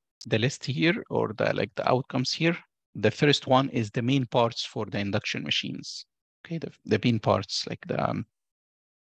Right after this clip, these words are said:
stator, generator, we will see, uh, different, um,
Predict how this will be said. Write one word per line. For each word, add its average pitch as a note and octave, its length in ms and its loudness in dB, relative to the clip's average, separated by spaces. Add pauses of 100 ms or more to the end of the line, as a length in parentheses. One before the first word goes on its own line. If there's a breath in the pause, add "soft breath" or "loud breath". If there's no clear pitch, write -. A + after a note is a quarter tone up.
(600)
stator, A#2 500 4
generator, G2+ 760 0 (100)
we G2+ 220 -2
will G2+ 140 0
see, F#2+ 440 0 (480 loud breath)
uh, A2+ 140 2
different, G#2 580 0
um, G2 480 2